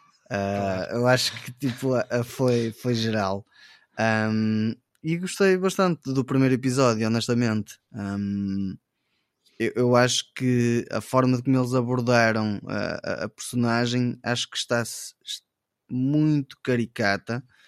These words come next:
Speaker 1: A, a, a, o papel que o, é, é o Oscar Isaac que desempenha, certo?
Speaker 2: Sim, sim,
Speaker 1: Acho
Speaker 2: sim.
Speaker 1: que,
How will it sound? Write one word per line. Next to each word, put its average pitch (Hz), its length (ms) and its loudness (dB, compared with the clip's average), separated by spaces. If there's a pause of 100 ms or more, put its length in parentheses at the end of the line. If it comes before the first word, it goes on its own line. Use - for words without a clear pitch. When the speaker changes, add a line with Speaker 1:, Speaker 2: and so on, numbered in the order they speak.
(380)
Speaker 1:
A, 117 100 0
a, 117 480 4
a, 113 80 2
o 110 40 -2
papel 123 580 0
que - 60 -8
o, 117 320 0
é, 98 200 0
é 110 40 0
o 113 120 -2
Oscar 113 380 -2 (160)
Isaac 104 280 -4 (240)
que - 100 -18
desempenha, 110 460 -4
certo? 120 340 -4 (640)
Speaker 2:
Sim, 131 120 -6
sim, 127 40 -4
Speaker 1:
Acho 110 320 0
Speaker 2:
sim. 101 100 -16
Speaker 1:
que, 120 560 0